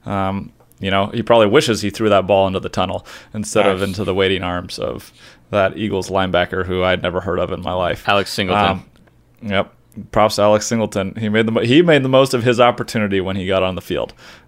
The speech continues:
Speaker 1: Um, even though it was a little bit of a gimme, he still had to catch it, and he still had to run and break, uh, like, half a tackle on the way to the end zone. So,
Speaker 2: I mean, to,
Speaker 1: um,
Speaker 2: to be fair, any of us could have caught that ball and ran in for a touchdown. So, congrats to him for that. But,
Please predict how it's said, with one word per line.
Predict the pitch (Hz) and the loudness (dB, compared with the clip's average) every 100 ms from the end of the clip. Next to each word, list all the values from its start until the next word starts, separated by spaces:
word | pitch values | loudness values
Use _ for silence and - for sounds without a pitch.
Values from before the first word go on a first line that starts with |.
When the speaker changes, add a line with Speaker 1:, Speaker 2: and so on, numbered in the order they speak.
| - | -12
Speaker 1:
Um, | - 90 92 95 - | -10 -10 -10 -16 -10
even | 92 95 | -6 -4
though | 92 92 | 0 2
it | |
was | 92 90 | 0 -2
a | |
little | 95 90 | -4 -4
bit | 95 | -4
of | 95 | -4
a | |
gimme, | 90 123 160 | 0 0 0
he | 110 | -4
still | - 110 | 2 2
had | 110 | 2
to | |
catch | 104 127 - | 2 0 0
it, | - | -4
and | 101 | -6
he | |
still | - 104 | -4 2
had | 107 | 2
to | 98 | 2
run | 98 110 | 0 0
and | 104 | 0
break, | 95 95 - | -2 -2 -2
uh, | 85 92 - | -2 -2 -4
like, | 92 - | -6 -2
half | 101 98 | -2 -4
a | |
tackle | 92 92 90 90 | -2 -2 -2 -4
on | 87 | -8
the | 87 | -4
way | 90 | -4
to | 82 | -4
the | 85 71 | -8 -12
end | 65 | -12
zone. | - 65 - - | -12 -12 -14 -10
So, | - 65 - | -6 -6 -6
Speaker 2:
I | - | -6
mean, | 117 - - | -6 -6 -6
to, | - 170 | -4 -2
Speaker 1:
um, | |
Speaker 2:
to | 139 | 2
be | 196 | 2
fair, | 190 175 160 | 4 4 4
any | 147 147 | 2 2
of | 131 | 4
us | 123 | 4
could | - | 2
have | 123 | -2
caught | - 113 - | 2 0 2
that | 113 107 | 2 4
ball | 113 107 104 | 6 6 4
and | - | 0
ran | 113 107 | 0 0
in | 107 | 2
for | 110 | 0
a | |
touchdown. | 101 104 95 98 90 92 - _ _ _ | 0 -2 -2 -4 -6 -10 -18 _ _ _
So, | - 101 98 95 _ _ _ _ _ - | -4 0 0 -2 _ _ _ _ _ -12
congrats | - 131 156 - | -2 2 2 2
to | |
him | 127 135 151 | 2 2 0
for | - | 2
that. | 127 135 - | 6 6 4
But, | - 107 101 | 0 0 0